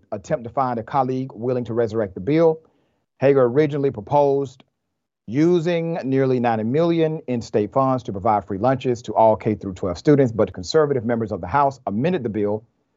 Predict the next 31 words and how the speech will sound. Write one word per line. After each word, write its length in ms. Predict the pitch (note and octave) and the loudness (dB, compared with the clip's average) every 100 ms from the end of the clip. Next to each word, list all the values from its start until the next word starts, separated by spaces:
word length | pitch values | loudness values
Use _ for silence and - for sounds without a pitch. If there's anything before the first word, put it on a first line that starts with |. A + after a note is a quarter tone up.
| _ | _
to 80 | F#2 | 2
only 180 | A#2 B2+ | 2 2
cover 220 | B2 G#2+ | 0 -4
students 420 | G2 F3 D#3+ C3+ | -2 0 0 -2
below 540 | F#2+ G#2+ G#2+ G#2+ G2+ G#2 _ - | -4 0 2 2 0 -6 _ -10
a 100 | G2+ | -6
defined 640 | G2 - A2 F#2+ F2+ F#2 F2 _ | -6 -2 0 0 -2 -6 -10 _
household 480 | - F2+ F2 F#2 F2 | -4 -4 -2 -6 -6
income 300 | F2 E2+ F2+ | -8 -8 -4
threshold. 460 | B2 C3+ A#2 F2+ E2 | 0 2 0 -4 0
That 120 | A#2+ | 0
was 80 | B2+ | 0
your 80 | |
compromise. 640 | C#3 F3 C3 F#2 A#1+ - _ _ _ _ | 0 0 -2 -6 -10 -16 _ _ _ _
The 80 | A#2+ | -4
compromise 580 | B2+ A#2 A#2+ A#2+ A#2+ B2 | -2 0 0 2 0 -2
was 120 | A#2 | -2
fitting 260 | C3 A2 | 0 0
for 400 | A#2 G#2 G2+ A#2 - _ _ | -2 0 0 0 -6 _ _
both 240 | F2 F#2 F2 | -2 -2 0
sides 280 | F#2 E2+ D#2+ | 0 0 -2
of 80 | |
the 120 | D#2+ A2+ | 0 2
aisle. 280 | F#2+ - - _ _ _ | 2 -2 -14 _ _ _
There's 220 | F2+ G2 | 0 2
more. 220 | B2+ F2+ | 2 0
Families 520 | - D#3+ E3+ D#3+ D#3 C3+ C3+ | 2 2 2 2 -2 -2 0
of 340 | C3 B2+ G2+ _ | 0 0 -4 _
four 520 | _ - E3+ F#2+ A1 - _ _ _ _ _ _ _ _ _ _ _ _ _ _ _ _ | _ 0 0 0 -4 -16 _ _ _ _ _ _ _ _ _ _ _ _ _ _ _ _
with 140 | B2 A2+ | -8 -4
incomes 720 | E3 D#3 C3 G#2 G2+ C3 C3 | -4 -4 -2 -2 -2 -8 -14